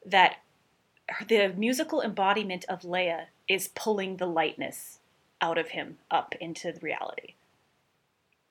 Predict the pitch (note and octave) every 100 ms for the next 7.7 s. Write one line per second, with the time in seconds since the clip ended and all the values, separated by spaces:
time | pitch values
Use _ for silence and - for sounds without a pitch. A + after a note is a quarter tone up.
0 | _ _ _ _ _ _ - - - G#3
1 | F#3+ C#3 - _ _ F3+ G3+ G#3 - -
2 | _ - - A3+ G3+ G#3 A3+ A#3+ F#3 F3+
3 | F3+ - F3 D#3+ - D#3 C#3+ - F3 E3
4 | - B2+ C3+ C#3+ - - - - - C#3+
5 | - - F3 F3+ - - - - _ -
6 | A3 A3 B3+ A3+ A#3+ C4+ B3 A#3+ A3+ A#3
7 | - A#3 A3+ F#3 F3+ -